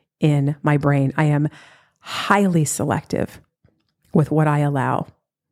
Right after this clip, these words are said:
I don't think about other people unless I want to be thinking about other people.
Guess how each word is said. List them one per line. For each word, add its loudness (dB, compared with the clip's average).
I 2
don't 0
think -2
about 2
other 0
people 0
unless -2
I 4
want 2
to -2
be -2
thinking -2
about 0
other 0
people. -2